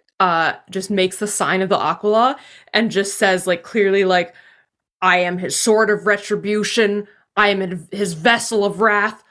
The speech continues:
Though I am but weak in mortal flesh, the spirit of his divine will fills and strengthens me,"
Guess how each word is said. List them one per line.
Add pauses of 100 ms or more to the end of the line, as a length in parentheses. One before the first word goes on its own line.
(200)
Though
I
am
but
weak
in
mortal
flesh,
the
spirit
of
his
divine
will
fills
and
strengthens
me,"